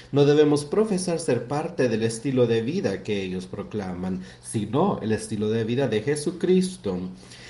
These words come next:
Permanecer sobre esa roca sólida de la verdad de Dios.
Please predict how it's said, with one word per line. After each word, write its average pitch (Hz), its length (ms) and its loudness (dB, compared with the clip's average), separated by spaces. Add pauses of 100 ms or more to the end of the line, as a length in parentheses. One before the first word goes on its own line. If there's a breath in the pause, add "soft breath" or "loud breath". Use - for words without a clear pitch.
(160 loud breath)
Permanecer 170 640 4
sobre 156 320 2
esa - 240 -4
roca 131 480 -4
sólida 90 580 -2 (1600 loud breath)
de 143 140 4
la 135 120 6
verdad 123 500 2
de 95 200 -2
Dios. - 800 -10